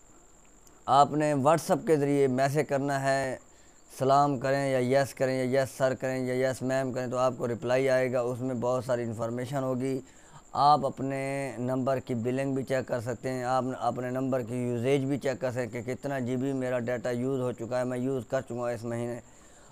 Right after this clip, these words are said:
और कंप्लेन भी दर्ज कर सकते हैं। इसमें और भी बहुत सारे,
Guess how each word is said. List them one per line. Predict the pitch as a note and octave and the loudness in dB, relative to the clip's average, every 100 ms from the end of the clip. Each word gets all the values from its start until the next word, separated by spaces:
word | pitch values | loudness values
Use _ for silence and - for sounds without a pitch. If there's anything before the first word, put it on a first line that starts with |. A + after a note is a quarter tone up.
| - | -6
और | B2 C3 | 0 0
कंप्लेन | C3+ B2+ C#3+ D#3 | 0 0 2 2
भी | D#3+ | 4
दर्ज | D3+ D3 B2+ | 4 4 2
कर | C#3 | 0
सकते | A#2+ A#2 C3+ | -2 -4 -4
हैं। | C#3 C#3 B2+ | -2 -2 -4
इसमें | C3+ C#3+ | -4 -2
और | C3 D3+ D#3+ | 2 4 4
भी | D#3+ | 2
बहुत | C#3+ D3 B2+ | 4 4 6
सारे, | C#3 C#3 C#3 C3+ | 4 4 2 -2